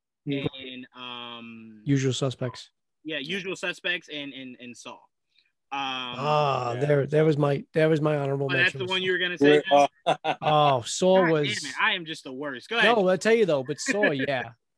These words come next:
Speaker 3: I, I mean, just the fact that he was there the whole time, just laying in that, you know, whatever,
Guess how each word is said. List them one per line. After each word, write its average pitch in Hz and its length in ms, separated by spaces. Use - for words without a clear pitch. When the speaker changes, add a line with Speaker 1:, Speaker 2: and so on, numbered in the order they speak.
Speaker 3:
I, 180 300
I 190 40
mean, 190 220
just 202 280
the 170 240
fact 240 320
that 208 100
he 214 220
was 196 200
there 175 260
the 151 80
whole 160 380
time, 151 480
just 143 200
laying 180 460
in 170 100
that, 156 260
you 165 140
know, 139 120
whatever, 156 560